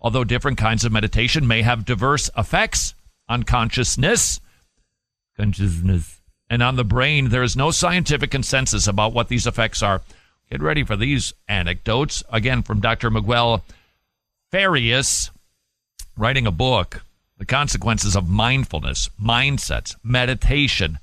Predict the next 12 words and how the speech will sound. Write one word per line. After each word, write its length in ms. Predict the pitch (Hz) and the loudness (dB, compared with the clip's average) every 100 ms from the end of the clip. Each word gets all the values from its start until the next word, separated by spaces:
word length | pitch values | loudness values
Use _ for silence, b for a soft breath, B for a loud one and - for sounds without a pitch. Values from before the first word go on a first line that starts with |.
| _ _ _ _ _ _ _ | _ _ _ _ _ _ _
Put 160 | 160 151 | -6 0
yoga 320 | 151 165 147 | 2 2 2
underneath 420 | 123 120 120 120 | 2 2 0 0
this 200 | 120 - | -2 0
umbrella, 400 | 117 110 113 113 | 0 2 2 0
Christian. 580 | - 120 101 117 117 107 - - | 0 -2 0 0 0 -2 -6 -6
It's 320 | 101 95 - - | -4 -4 -6 -4
all 600 | 101 123 135 151 147 143 | 0 2 2 2 0 -2
Eastern. 480 | 135 117 - 82 80 | -4 -2 -2 -4 -2
This 160 | 127 180 | 0 0
is 120 | - | 0
Louise. 640 | 156 117 120 104 - - | 0 2 2 0 -4 -10